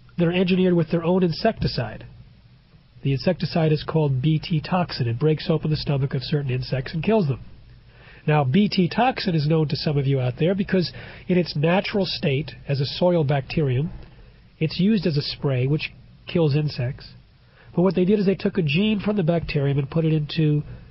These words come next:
corn plants and cotton plants so that the plant itself becomes a registered pesticide and does its own killing. It's like every single cell of the plant has a little spray bottle which puts out this toxic insecticide.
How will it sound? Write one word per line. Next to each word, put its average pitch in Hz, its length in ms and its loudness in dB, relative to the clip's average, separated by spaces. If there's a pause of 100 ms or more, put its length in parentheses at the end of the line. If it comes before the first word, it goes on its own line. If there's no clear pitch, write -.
(260)
corn 160 340 0
plants 151 480 0
and 165 140 -4
cotton 139 340 -2
plants 139 540 -2 (640)
so - 100 0
that 170 140 2
the 175 60 0
plant 214 300 0
itself 190 460 2
becomes 165 380 0
a 151 60 4
registered 165 440 0
pesticide 147 580 0
and 139 120 -2
does 143 180 2
its 143 160 -2
own 131 160 -2
killing. 170 360 -2 (1000)
It's - 160 -2
like 170 200 4
every 170 220 4
single 147 360 0
cell 165 460 2 (260)
of 170 160 2
the 196 60 2
plant 139 480 0 (500)
has 147 160 0
a 156 60 2
little 165 200 2
spray 208 320 0
bottle 131 420 0 (600)
which - 240 -2
puts 160 220 -2
out 131 240 0 (280)
this 139 180 -4
toxic 131 400 -4
insecticide. 143 640 -4